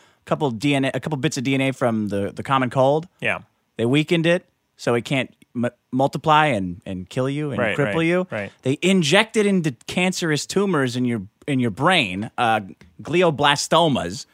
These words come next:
Speaker 1: which is like a death sentence cancer, and it takes people out in the prime of their lives.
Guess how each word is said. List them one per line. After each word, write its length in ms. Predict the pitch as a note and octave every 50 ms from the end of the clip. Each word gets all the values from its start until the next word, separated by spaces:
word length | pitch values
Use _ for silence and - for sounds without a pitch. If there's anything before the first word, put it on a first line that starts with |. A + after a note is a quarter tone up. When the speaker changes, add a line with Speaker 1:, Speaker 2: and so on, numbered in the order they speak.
| _ _ _
Speaker 1:
which 160 | - C#3 C3+
is 80 | C#3 A2+
like 120 | C3+ A2+
a 40 | C3
death 240 | A#2+ - C#3+ A#2+ A#2+
sentence 400 | - - C#3 A#2+ - B2 A2 G#2
cancer, 540 | - - B2+ A#2 A2 G2 - - E2 E2+ - _ _ _ _ _ _ _ -
and 80 | C#3 C#3
it 80 | B2
takes 200 | - D#3+ D#3+ -
people 280 | - - F3 C#3+ D3 C#3+
out 240 | C#3 C3+ C3+ C3 -
in 60 | C3+
the 60 | B2+ G2
prime 280 | - C3+ B2+ C3 B2+
of 80 | A#2+ F#2+
their 140 | G2+ G#2 G2+
lives. 480 | G#2 G2+ F#2 D#2 C#2 C2+ - - -